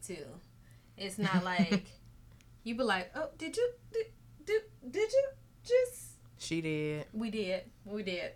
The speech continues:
Speaker 1: Mm-hmm.
Speaker 2: He
Speaker 1: We
Speaker 2: did.
Speaker 1: do that. Mm-hmm.
Speaker 2: They did.
Speaker 1: Listen.
Speaker 2: Group, they did it.
Speaker 1: Sometimes I'm just petty. I mean,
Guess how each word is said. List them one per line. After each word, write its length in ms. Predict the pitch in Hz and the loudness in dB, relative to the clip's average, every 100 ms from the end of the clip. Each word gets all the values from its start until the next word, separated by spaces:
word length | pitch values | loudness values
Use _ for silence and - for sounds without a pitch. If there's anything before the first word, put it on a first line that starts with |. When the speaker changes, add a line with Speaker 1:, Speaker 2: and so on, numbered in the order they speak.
| 202 | -6
Speaker 1:
Mm-hmm. 440 | 196 190 175 190 - - - | -4 -4 -6 -8 -10 -14 -6
Speaker 2:
He 80 | |
Speaker 1:
We 60 | 160 208 | 0 0
Speaker 2:
did. 60 | 185 | 2
Speaker 1:
do 120 | - | 0
that. 280 | 135 - 196 | 0 -2 -6
Mm-hmm. 380 | 190 190 185 226 | -6 -4 -4 -2
Speaker 2:
They 160 | 139 | -2
did. 320 | 135 117 123 - - - - | -2 -6 -10 -12 -16 -20 -12
Speaker 1:
Listen. 720 | 185 180 185 180 - 156 151 165 - | -4 0 0 0 -4 -10 -12 -14 -12
Speaker 2:
Group, 300 | 147 143 135 - - | -6 -6 -6 -10 -8
they 120 | 135 | -6
did 180 | 127 123 | -4 -6
it. 120 | 120 - - - | -8 -12 -20 -12
Speaker 1:
Sometimes 480 | - 190 277 277 269 | -6 -4 -2 -2 0
I'm 160 | 294 | -2
just 220 | 277 302 | -2 -4
petty. 420 | - 311 - 170 160 - - | -2 -2 -2 -6 -10 -14 -6
I 20 | 208 | 0
mean, 540 | 220 220 220 214 220 | 2 4 4 2 -2